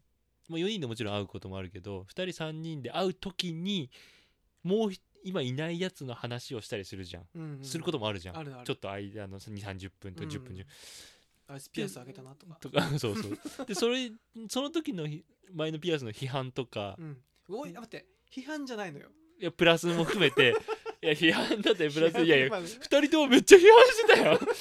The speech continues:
Speaker 1: <laughs> 完全に。どう見ても批判だって。
Speaker 2: いやいやいや、愛よ、あれは。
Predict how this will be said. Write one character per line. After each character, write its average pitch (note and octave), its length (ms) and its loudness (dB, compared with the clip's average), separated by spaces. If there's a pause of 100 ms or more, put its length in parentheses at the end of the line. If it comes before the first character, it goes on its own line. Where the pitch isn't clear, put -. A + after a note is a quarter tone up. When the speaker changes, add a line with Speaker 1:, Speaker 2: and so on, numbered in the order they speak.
(160)
Speaker 1:
<laughs> G#4+ 320 -4
完 D#4 360 4
全 D4+ 180 6
に。 C#4+ 80 -6 (340)
ど D#4+ 220 8
う C4+ 40 0
見 B3+ 80 0
て A#3 120 2
も D#3+ 80 4
批 A3+ 120 2
判 F3 140 6
だ F3 80 4
っ E3 60 4
て。 C3 240 0
Speaker 2:
い A#3+ 40 -14
や C4+ 160 -8
い C4 60 -10
や A#3+ 100 -6
い - 40 -4
や、 - 120 -14
愛 C4+ 280 -4
よ、 D#3 160 -8
あ D#3 80 -10
れ D#3+ 80 -8
は。 D#3+ 240 -10